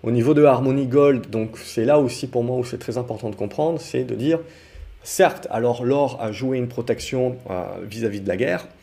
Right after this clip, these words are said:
Quand on a peur, euh, on se, on se met dans des refuges. Mais ce que l'on constate là, c'est que même si on se soulage un petit peu, il n'y a pas de cessez-le-feu, bien entendu, la guerre n'est pas terminée, et cetera, mais on tente, le marché tente de se soulager, mais on voit que l'or, même s'il a consolidé,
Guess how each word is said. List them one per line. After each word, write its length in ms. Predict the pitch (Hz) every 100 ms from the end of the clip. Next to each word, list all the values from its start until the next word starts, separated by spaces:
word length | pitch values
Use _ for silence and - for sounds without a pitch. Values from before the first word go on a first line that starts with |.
| _ - _
Quand 220 | - 101
on 80 | 110
a 80 | 98
peur, 400 | 101 113 104 - 101
euh, 240 | 98 90 87 92 -
on 120 | 101
se, 160 | - 101 95
on 80 | 98
se 140 | -
met 120 | 104
dans 100 | 101
des 100 | 95
refuges. 480 | 92 92 - 180 196 - - -
Mais 80 | 113
ce 80 | -
que 80 | 175
l'on 160 | 175
constate 460 | 143 135 - 131 131
là, 240 | 123 190
c'est 160 | 190 -
que 100 | -
même 240 | 131 175
si 160 | 165 -
on 80 | 113
se 140 | -
soulage 360 | - 175 175 151
un 80 | 139
petit 140 | -
peu, 160 | 160 156
il 40 |
n'y 40 |
a 40 | 104
pas 100 | 104
de 40 |
cessez-le-feu, 440 | - - 123 156 147
bien 100 | 123
entendu, 300 | 117 117 131
la 100 | 107
guerre 160 | 107
n'est 60 | 101
pas 100 | 101
terminée, 400 | 104 113 135 143
et 60 |
cetera, 420 | - - 131 160 - - - -
mais 80 | 113
on 120 | 104
tente, 340 | - 180 170
le 100 | -
marché 300 | 123 123 -
tente 320 | - 160 160 127
de 80 |
se 160 | 120 123
soulager, 460 | - 120 104 156 180
mais 100 | 117
on 160 | 120
voit 240 | 127 156 143
que 160 | -
l'or, 300 | 117 147 139
même 100 | 107
s'il 180 | - 117
a 40 | 113
consolidé, 640 | 120 - 110 107 170